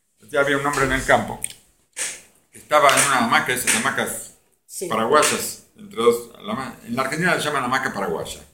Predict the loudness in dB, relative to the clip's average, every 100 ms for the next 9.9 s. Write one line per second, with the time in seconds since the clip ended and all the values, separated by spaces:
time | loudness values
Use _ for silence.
0 | _ -6 -4 -2 2 2 4 2 0 2
1 | 2 4 4 6 6 4 4 2 4 6
2 | 8 8 8 10 8 8 6 6 4 2
3 | -4 -14 _ _ _ _ -4 -2 0 2
4 | 4 4 0 -2 -2 -2 -2 0 4 4
5 | 4 0 0 -2 -2 -2 -2 -8 -10 -20
6 | _ _ 2 6 6 4 4 6 6 4
7 | -2 -12 _ _ -6 0 2 4 2 0
8 | 0 0 2 2 0 -4 -4 -4 -4 -6
9 | -8 -14 -16 -14 -14 -16 -18 -20